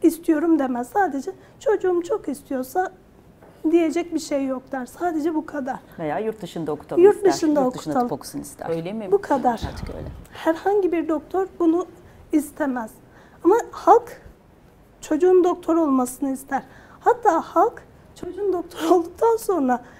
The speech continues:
Speaker 1: yani onun, e, sıkıntılarını gördüğü zaman ancak algılar.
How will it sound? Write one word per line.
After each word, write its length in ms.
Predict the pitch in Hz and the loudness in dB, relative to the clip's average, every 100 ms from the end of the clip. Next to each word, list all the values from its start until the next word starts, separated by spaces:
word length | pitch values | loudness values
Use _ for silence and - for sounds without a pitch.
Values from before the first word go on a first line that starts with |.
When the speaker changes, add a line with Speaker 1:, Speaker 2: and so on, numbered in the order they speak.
| - - - - - | -20 -20 -20 -20 -4
Speaker 1:
yani 360 | 269 262 262 269 - - - | 0 2 0 -2 -8 -4 6
onun, 320 | 339 403 392 - | 8 8 4 4
e, 480 | 277 277 277 277 302 - - - - _ - | 6 6 4 0 -2 -6 -18 -20 -20 _ -6
sıkıntılarını 720 | 349 339 349 349 359 403 403 302 | -4 2 2 2 2 4 4 4
gördüğü 420 | 349 349 370 427 | 4 6 8 8
zaman 300 | 392 339 302 | 8 2 0
ancak 420 | 302 285 294 285 - | -4 -4 -6 -10 -6
algılar. 540 | - 277 254 247 254 | 0 0 0 -4 -4